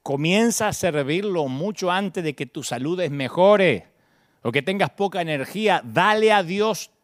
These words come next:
todo en la flor de la vida, no al final de ella. Dale tu cenit, no las obras. Porque si vas a enfocarte cuando las alcaparras pierdan la efectividad, <laughs> es porque va demasiado lento.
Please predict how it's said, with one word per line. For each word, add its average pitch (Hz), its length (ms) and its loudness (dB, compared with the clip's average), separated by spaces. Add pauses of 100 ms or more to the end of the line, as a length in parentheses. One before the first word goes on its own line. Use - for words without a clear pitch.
(180)
todo 302 760 8
en 180 160 0
la 196 120 4
flor 233 280 -2
de 220 80 0
la 196 120 0
vida, 220 200 2
no 214 140 0
al 240 100 2
final 208 320 -4
de 208 140 2
ella. 175 200 2
Dale 226 220 2
tu 240 180 -4
cenit, 214 640 2 (260)
no 180 180 4
las 208 220 4
obras. 170 500 0 (1200)
Porque 135 200 -4
si 170 140 6
vas 214 240 4
a 240 40 4
enfocarte 226 640 0
cuando 196 220 0
las 185 140 0
alcaparras 196 720 -2
pierdan 214 440 -2
la 190 100 0
efectividad, 170 800 -2 (680)
<laughs> - 760 -8
es 208 120 2
porque 196 320 2
va 233 160 4
demasiado 190 480 2
lento. 117 540 -2